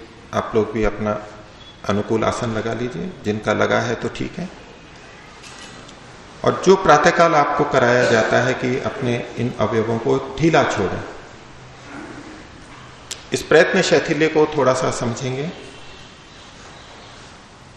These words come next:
मैंने हाथ को ऐसे रोक रखा है, विशेष कोई तनाव नहीं है, लेकिन बिल्कुल ढीला छोड़ूंगा तो ये और जाएगा।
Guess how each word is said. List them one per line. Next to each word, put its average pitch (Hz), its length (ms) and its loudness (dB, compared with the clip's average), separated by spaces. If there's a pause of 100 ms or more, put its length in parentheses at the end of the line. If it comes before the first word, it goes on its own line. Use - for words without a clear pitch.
(280)
मैंने 139 260 2
हाथ 135 220 4
को 139 580 0 (840)
ऐसे - 220 12
रोक - 260 12
रखा 117 300 -2
है, 143 140 -6 (840)
विशेष 117 340 8
कोई 117 120 6
तनाव 117 400 4
नहीं 127 120 0
है, 131 60 0
लेकिन 127 280 -2
बिल्कुल 143 300 0
ढीला 147 220 4
छोड़ूंगा 139 400 0
तो 139 120 -2
ये 139 100 0
और 123 440 2
जाएगा। 87 340 -6